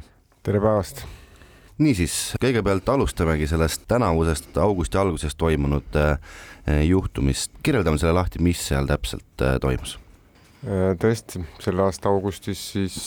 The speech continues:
Speaker 1: äh, päevasel ajal, äh, rünnati Harku metsas, äh, naisterahvast, äh, ja pandi siis tema suhtes jõudu, jõudu kasutades toime seksuaalse iseloomuga rünnak. Et ma ei, ma ei tahaks laskuda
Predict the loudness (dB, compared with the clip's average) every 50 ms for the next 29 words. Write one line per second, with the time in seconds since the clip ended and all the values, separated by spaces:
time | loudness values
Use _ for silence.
0 | -10 -4 0 2 2 4 2 2 0 -2 -8 -20 -20 -20 _ -4 -2 0 0 2
1 | 2 2 2 2 2 2 0 0 -4 -8 -16 _ _ _ -20 -20 -20 -20 -20 -20
2 | _ _ -10 -8 -4 -4 -2 0 0 2 2 2 2 0 0 -2 -2 -2 0 0
3 | 0 -2 -4 -4 -2 0 0 0 0 -4 -4 -2 2 2 2 0 0 -2 0 0
4 | 0 -2 -4 -8 -12 -12 -6 -2 0 2 2 2 2 2 2 2 2 0 0 0
5 | 0 0 0 -2 0 0 2 2 0 0 -2 -2 -2 -4 -10 -20 _ _ _ -6
6 | -2 0 0 2 2 0 -2 -4 -8 -16 -8 -2 0 0 2 2 2 2 4 2
7 | 2 0 -2 -4 -4 -2 0 2 2 2 2 0 -4 -6 -8 -10 -4 0 0 2
8 | 2 0 0 0 -2 -2 -4 -8 -4 0 2 2 2 2 0 0 0 0 0 0
9 | -2 -2 -2 -4 -2 -2 -4 -4 -2 0 2 2 2 0 0 -2 -2 -2 0 0
10 | -2 -2 -4 -6 -10 -16 -12 -10 -10 -6 -2 0 0 2 0 0 -4 -6 -6 -4
11 | -4 -2 0 2 0 0 0 0 0 2 2 2 2 2 0 -4 -6 -16 -18 -18
12 | -18 -18 -20 -12 -6 0 2 2 4 4 2 2 2 2 2 4 4 2 0 -2
13 | 0 -2 -2 -2 -2 -4 -4 -4